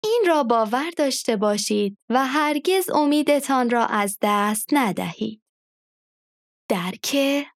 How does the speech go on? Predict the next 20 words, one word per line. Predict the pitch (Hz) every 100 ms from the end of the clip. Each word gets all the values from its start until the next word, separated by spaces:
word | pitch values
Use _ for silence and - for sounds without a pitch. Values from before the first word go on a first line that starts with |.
| -
عمیق‌تر. | 277 269 262 247 233 - - 294 214 185 - - _ _ _ _ _ _ _ _ _
اول | 349 359 359 466 453
یوحنا | 320 254 208 214 196 202 220
باب | 214 202 196
یک، | 233 233 247 269 - - - _ _ _ _ _ _ _ -
افسوسیان | 339 359 339 349 330 - 320 311 349 285
باب | 226 220 214
پنج | 214 - 208 202 202 208
آیهٔ | - 214 190 190 185 180
هشت | - 202 240 320 339 - - _ _ _ _ -
و | 277
یوحنا | 285 302 311 302 330 330 349 392 403 _ -
باب | 190 233 311 339
یازده | 285 226 202 196 - - 226 226 _ -
آیات | 254 247 262 285 -
نه | 214 185 196 196 214 - -
و | 208 190
ده | 190 202 -
را | 240 226
بخوانید. | 220 285 262 - 196 -